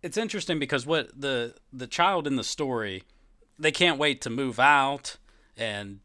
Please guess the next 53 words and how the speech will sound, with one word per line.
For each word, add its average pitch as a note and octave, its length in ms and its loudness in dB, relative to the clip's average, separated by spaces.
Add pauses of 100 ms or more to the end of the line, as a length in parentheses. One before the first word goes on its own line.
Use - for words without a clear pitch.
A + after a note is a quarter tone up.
(120)
get C#3 160 -2
their A#2+ 180 -2
own B2+ 240 0
place B2+ 560 0
and G#2+ 120 -8
get B2 160 -4
their A#2 180 2
own A2+ 220 0
life, A#2+ 400 0
which C3 180 -6
is C3+ 160 -4
the D#3 80 -6
same E3 240 -2
sort D3 200 -2
of - 60 -6
stuff - 340 -4
with, A#2+ 240 -10
with A#2 220 -10
Taylor C#3 400 -2
there, G#2 220 -10
where G2+ 240 -10
she A2 240 -12
got G#2+ 200 -8
her A2+ 140 0
own A#2 160 -2
apartment A2 600 -4
and G#2 120 -14
such. - 380 -4 (540)
But C3 320 -4 (360)
the D3+ 140 -6
main F#3 260 -2
thing F#3 260 -4
that B2+ 140 -4
he C#3 140 -10
talks C#3+ 340 -2
about B2 280 0
throughout A#2+ 280 -2
the G#2+ 100 -4
whole A#2+ 180 -4
song A#2+ 420 -2
is A2 320 -8
you're C3 120 -6
gonna B2 160 -2
miss B2 300 -2
this, A2 200 -8
that A#2 100 -10
you C#3 140 -4
don't C#3 200 0
wanna A#2+ 220 0
grow A2 300 -2
up - 180 -4
too A2+ 220 -6
fast. F#2+ 640 -6